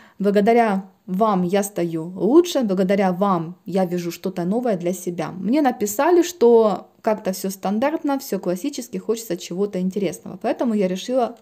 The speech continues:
взять именно такой узор. Он получается таким дырчатым. Вот так вам видно. В предыдущем видео оставляла схему этого узора. Если вам интересно, подсказка в верхнем правом углу. Переходите, смотрите, делайте скриншот и вяжите с удовольствием.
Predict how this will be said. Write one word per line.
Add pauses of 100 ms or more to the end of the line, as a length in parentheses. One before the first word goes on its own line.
(100)
взять
именно
такой
узор. (1080)
Он
получается
таким
дырчатым. (320)
Вот
так
вам
видно.
В
предыдущем
видео
оставляла
схему
этого
узора.
Если
вам
интересно, (160)
подсказка
в
верхнем
правом
углу.
Переходите,
смотрите,
делайте
скриншот
и
вяжите
с
удовольствием.